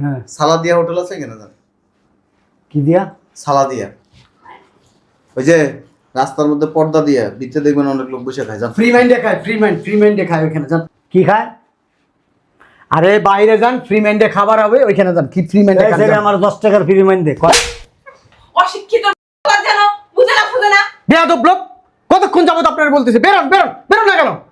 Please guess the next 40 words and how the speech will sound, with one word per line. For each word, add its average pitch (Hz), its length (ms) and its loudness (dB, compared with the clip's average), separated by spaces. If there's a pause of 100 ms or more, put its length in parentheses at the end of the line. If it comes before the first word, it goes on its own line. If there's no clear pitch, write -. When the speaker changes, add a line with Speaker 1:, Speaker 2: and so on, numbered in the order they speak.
(140)
Speaker 3:
কি 349 80 2
হয়েছে 403 180 2
এখানে?" 294 280 2
Speaker 1:
মারতাছেন 160 560 0
কে? 135 80 0
Speaker 3:
মারবো 440 360 2
না, 359 100 2
কি 330 120 -6
Speaker 1:
আরে 226 200 2
আমি 240 120 4
Speaker 3:
করতে 214 140 0
Speaker 1:
টাকা 247 160 2
দিয়ে 240 140 4
খামু 202 240 2
তো। 180 60 2
Speaker 3:
ওই 160 180 4 (180)
তোর - 100 0
টাকা, 240 360 -4 (480)
ফকির 302 220 0
নির্পুত। 285 380 0 (200)
Speaker 1:
টাকা 208 240 4
আছে 208 180 0
তো 208 80 0
আমার 202 220 0
কাছে। 143 240 -6 (260)
Speaker 3:
তোরে 208 200 4
কিন্তু 233 200 2
এখন 233 260 -2 (300)
ইচ্ছা - 380 -2
রকম 220 180 0
মারবো, 190 380 0 (140)
বেরো। 254 240 2 (200)
Speaker 1:
আরে 208 200 2
উনিশ 226 340 2
টাকা 233 180 2
আছে। 165 200 -2
Speaker 3:
বেরো, 403 180 2 (200)
তোর 294 120 2
উনিশ 254 260 0
টাকা। 202 280 -2